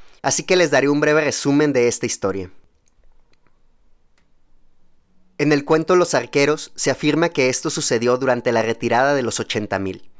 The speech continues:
aunque nunca se especifica que sea la batalla de Mons. Los cañonazos alemanes resuenan y el narrador dice: "Hay momentos en una tormenta en el mar en que la gente se dice entre sí, 'Esto es lo peor,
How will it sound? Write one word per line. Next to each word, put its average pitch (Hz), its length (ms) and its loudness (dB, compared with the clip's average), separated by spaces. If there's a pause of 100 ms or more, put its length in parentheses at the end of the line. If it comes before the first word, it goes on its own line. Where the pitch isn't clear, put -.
(300)
aunque 139 280 0
nunca 147 280 0
se 170 100 -4
especifica 131 640 -4
que - 120 -6
sea 127 220 0
la 131 80 2
batalla 117 400 -2
de 107 80 -2
Mons. 92 420 -6 (800)
Los 135 200 -4
cañonazos 143 560 0
alemanes 135 500 2
resuenan 143 640 0
y 135 80 -2
el 127 140 0
narrador 123 440 2
dice: 110 380 -8 (480)
"Hay 147 160 2
momentos 175 580 2
en 131 120 0
una 143 220 2
tormenta 131 440 0
en 135 80 0
el 117 120 0
mar 120 260 -2 (280)
en 131 140 -2
que 131 120 0
la 123 120 2
gente 147 360 0
se 127 160 0
dice 123 200 -2
entre 123 240 -2
sí, 104 300 -8 (340)
'Esto 131 260 -2
es 147 80 2
lo 147 140 -2
peor, 110 400 -2